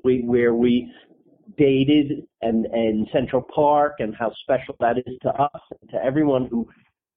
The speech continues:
not only lives in New York but ever visits. They can't believe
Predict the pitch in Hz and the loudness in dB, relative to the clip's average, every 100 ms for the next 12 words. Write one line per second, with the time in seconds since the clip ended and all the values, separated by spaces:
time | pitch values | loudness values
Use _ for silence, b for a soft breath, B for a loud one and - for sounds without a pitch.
0 | _ _ - 123 135 135 123 117 151 135 | _ _ -6 -2 0 0 0 0 0 0
1 | 147 131 127 147 147 117 120 120 92 127 | 0 2 2 0 0 0 0 -2 -2 -2
2 | 127 170 175 - 123 - 143 127 127 117 | 0 0 -2 -4 -4 -2 -2 -2 -2 -2
3 | 120 156 185 156 - | 2 2 2 -2 -6